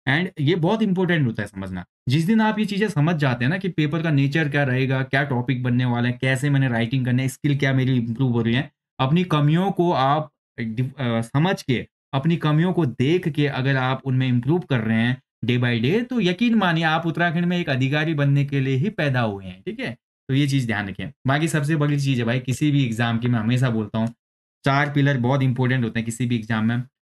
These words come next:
सबसे देखिए, फोर पिलर बोलता हूँ मैं हमेशा। उत्तरा-, उत्तराखंड का एग्जाम हो या कोई भी एग्जाम हो दुनिया का, वो आपका एंट्रेंस एग्जाम हो, तो फोर पिलर मैं बोलता हूँ। तो सबसे पहला जो पिलर है भाई, इसमें आपका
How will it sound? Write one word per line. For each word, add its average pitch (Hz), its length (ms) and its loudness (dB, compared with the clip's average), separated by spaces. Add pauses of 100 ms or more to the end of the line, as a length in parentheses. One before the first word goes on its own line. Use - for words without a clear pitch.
(100)
सबसे 143 320 0
देखिए, 120 240 0
फोर 151 360 0
पिलर 151 240 0
बोलता 107 280 -2
हूँ 107 80 0
मैं 107 60 -2
हमेशा। 104 260 -4
उत्तरा-, 117 340 -2
उत्तराखंड 131 400 0
का 135 80 0
एग्जाम 123 320 0
हो 139 80 2
या 156 60 0
कोई 247 220 0
भी 240 100 0
एग्जाम 156 280 0
हो 120 100 2 (320)
दुनिया 113 220 2
का, 92 200 -8 (920)
वो 123 60 4
आपका 135 180 0
एंट्रेंस 139 580 2
एग्जाम 107 240 -4
हो, 90 80 -12 (300)
तो 202 80 0
फोर 214 280 0
पिलर 214 220 -2
मैं 196 160 -2
बोलता 135 240 0
हूँ। 151 80 -2
तो 190 80 -4
सबसे 196 300 -6
पहला 185 260 -2
जो 180 120 -4
पिलर 156 300 -2
है 143 80 2
भाई, 135 140 0
इसमें 156 280 -4
आपका 160 420 -4